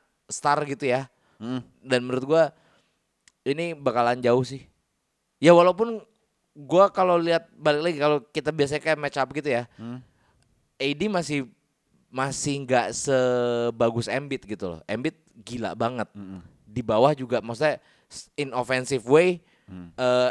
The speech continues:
Speaker 1: Embiid tuh bagus banget sayangnya. Cuman, <clears throat> ya balik lagi, Lakers udah mulai nemu,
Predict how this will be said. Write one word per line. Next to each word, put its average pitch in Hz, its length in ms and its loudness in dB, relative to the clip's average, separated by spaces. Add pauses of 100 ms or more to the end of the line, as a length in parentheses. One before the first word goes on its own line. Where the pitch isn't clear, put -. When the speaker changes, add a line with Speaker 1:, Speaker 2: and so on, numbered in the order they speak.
(120)
Speaker 1:
Embiid 127 280 -4
tuh 180 360 0
bagus 120 340 -2
banget 139 300 -2 (140)
sayangnya. 117 720 -6
Cuman, 156 360 -4 (100)
<clears throat> - 800 -18
ya 117 320 0 (400)
balik 110 260 -4
lagi, 151 260 -4
Lakers 143 520 -2
udah 139 240 2
mulai 127 380 2
nemu, 123 420 -2